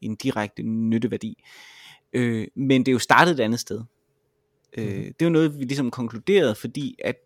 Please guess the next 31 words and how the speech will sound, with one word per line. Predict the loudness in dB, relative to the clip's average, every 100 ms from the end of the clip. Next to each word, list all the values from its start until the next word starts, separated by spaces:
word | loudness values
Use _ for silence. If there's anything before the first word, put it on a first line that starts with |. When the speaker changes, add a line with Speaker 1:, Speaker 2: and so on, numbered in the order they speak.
| _
Speaker 1:
vi | -8 0
havde | 0 0
den | -2
her | -4 -6
loose, | -4 -6 -8 -12 -16 -20 _
øh, | -10 -8 -10 -14 _ _ _ _ _ _
tilgang | -12 -10 -10 -10
til | -10 -10
det. | -10 -14 _ _ _ _ _ _ _ _
Øh, | -10 -8 -8 -10 -12 -14 _ _ -20 -20 -20 _ _
men | -2 2
vi |
har | 2
jo | 4
kendt | 4 2
hinanden | 2 2 2
i |
mange | 0 0 0
år, | -2 -4 -8
og | -2
det | -2
startede | 2 6 6 6 2
jo | 2
egentlig | 0 -2 -6 -12 _ _
bare | 6 6
med, | 2 0 -4 _ -4
at | 0 0 -4 _ _ _ _
vi | -6 -4 -4 -8 _ _ _ _ _ _ _ _
to | -6 -4 -4 _ _ _ _ _ _ _ _ _ -10 -10 -12 _
venner, | 2 4 4 -2 -8 _ -10
som | 2 4 4